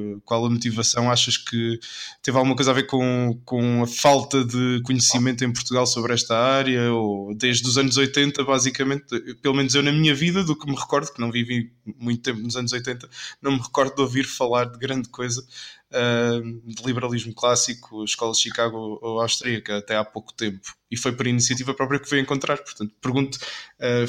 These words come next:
foi uma pedrada no charco? Foi a ideia, de onde é que veio a ideia de escrever este livro?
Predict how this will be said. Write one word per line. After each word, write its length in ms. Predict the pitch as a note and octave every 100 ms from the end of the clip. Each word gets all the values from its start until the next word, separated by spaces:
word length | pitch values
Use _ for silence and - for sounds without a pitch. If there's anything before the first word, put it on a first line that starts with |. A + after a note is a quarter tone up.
| A#2+
foi 160 | D3+
uma 340 | C#3 C#3+ C#3+ C#3+
pedrada 320 | C#3+ C#3+ C#3
no 60 | C#3+
charco? 840 | - D3+ D3 - C#3 C#3 C3 C3+
Foi 420 | B2 - B2+ B2
a 60 | B2
ideia, 460 | A#2+ B2+ B2+ B2 A#2
de 720 | A#2+ _ _ - - A#2+ B2
onde 140 | B2
é 20 | B2
que 60 |
veio 140 | B2 A#2+
a 40 |
ideia 140 | A#2 A2
de 100 | G#2
escrever 280 | - G#2
este 180 | G#2+ -
livro? 140 | G2